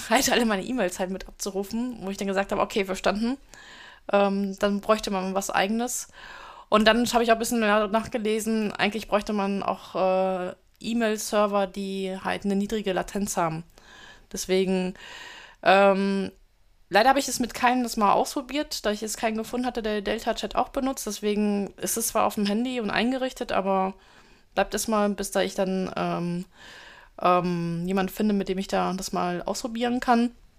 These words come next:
Aber ansch-, ansonsten, äh, f-, sieht aus wie ein, wie eine WhatsApp, <laughs> nur halt,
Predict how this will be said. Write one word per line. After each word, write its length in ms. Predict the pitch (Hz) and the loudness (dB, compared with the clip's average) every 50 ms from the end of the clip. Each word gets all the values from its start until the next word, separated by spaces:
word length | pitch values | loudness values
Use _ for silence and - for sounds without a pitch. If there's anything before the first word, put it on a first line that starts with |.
| _ - - - _ _ _ _ _ _ _ - _ _ _ - - - - - | _ -20 -20 -20 _ _ _ _ _ _ _ -20 _ _ _ -20 -20 -20 -12 -2
Aber 200 | - 240 226 226 | 4 8 8 8
ansch-, 320 | 220 214 226 220 - - | 8 8 4 0 -4 -4
ansonsten, 800 | 214 202 196 202 196 214 220 240 233 - 262 262 262 254 247 233 - | -2 -2 0 0 2 0 0 -2 -2 -2 -2 -2 -2 -2 -4 -8 -10
äh, 180 | - - - | -14 -16 -16
f-, 240 | - 208 - - - - - - - 208 | -16 -16 -16 -18 -18 -20 -20 -18 -12 -8
sieht 180 | 190 202 - | -6 -2 2
aus 300 | - - 226 - - - | 4 4 4 2 0 -4
wie 120 | 220 220 202 | -2 -2 0
ein, 220 | 196 190 190 202 - - - - - - - _ - - - - - | 0 -2 -2 -4 -8 -14 -20 -20 -20 -20 -20 _ -20 -20 -20 -18 -10
wie 100 | - 208 | -6 -4
eine 120 | 202 190 180 | -4 -2 0
WhatsApp, 480 | - 202 - - - - - 370 359 - - - | 2 0 0 0 0 2 2 2 2 -2 -12 -12
<laughs> 220 | - - - - - | -14 -18 -18 -12 -8
nur 260 | 240 233 233 240 240 | -4 -4 -2 0 2
halt, 340 | 247 240 233 233 233 233 | 4 4 4 4 2 0